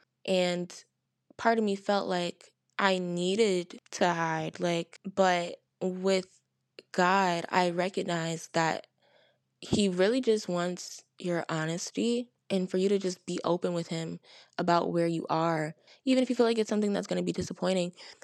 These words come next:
because at the end of the day, God already knows. So it's like, <laughs> and that's what really, like, struck me, is like, why are you trying so hard to be something you're not when God already knows who you are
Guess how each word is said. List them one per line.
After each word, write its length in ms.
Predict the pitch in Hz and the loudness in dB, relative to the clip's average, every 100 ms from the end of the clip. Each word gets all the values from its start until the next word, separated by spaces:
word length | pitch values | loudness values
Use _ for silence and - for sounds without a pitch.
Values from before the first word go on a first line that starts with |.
| - _ | -20 _
because 220 | 214 254 | 0 2
at 80 | 254 | 2
the 100 | 285 | 0
end 80 | 277 | 2
of 60 | 262 | 2
the 80 | |
day, 180 | 226 233 | 4 2
God 220 | 208 220 | 2 2
already 240 | 254 247 190 | 2 2 2
knows. 480 | 175 185 160 156 - - - - | 0 0 -4 -6 -12 -20 -20 -10
So 200 | - 220 | -2 0
it's 140 | 214 | 0
like, 280 | 208 196 - | 2 2 0
<laughs> 1300 | 254 269 - - 339 - - - - - - _ - | 0 2 2 2 0 -2 -6 -6 -8 -10 -16 _ 0
and 160 | 233 226 | 2 4
that's 240 | 247 - | 2 4
what 220 | 294 269 | 2 2
really, 400 | 202 202 202 214 | 0 0 2 2
like, 420 | 208 175 170 - - _ - | 2 2 0 -4 -18 _ -20
struck 420 | - 196 185 202 | -6 -2 -2 -2
me, 400 | 214 233 254 269 _ _ _ _ _ - | -2 0 -2 -6 _ _ _ _ _ -4
is 180 | 208 202 | -2 2
like, 180 | 196 190 | 0 0
why 260 | 180 185 220 | 0 2 2
are 100 | 220 | 2
you 300 | 196 196 202 _ _ - | 0 -4 -8 _ _ -4
trying 260 | 240 214 | 0 0
so 200 | 208 208 | 0 0
hard 260 | 202 190 196 | 2 0 0
to 100 | 185 | -4
be 240 | 180 175 | -2 -2
something 380 | - 202 202 196 | -2 -2 0 -2
you're 100 | 175 | -2
not 320 | 170 175 175 | -2 -2 -2
when 160 | 175 170 | -4 -4
God 240 | 170 185 | -2 0
already 220 | 185 175 | 0 -4
knows 260 | 170 170 170 | -4 -6 -8
who 80 | 170 | -12
you 120 | 160 | -6
are 340 | 170 165 156 | -4 -4 -6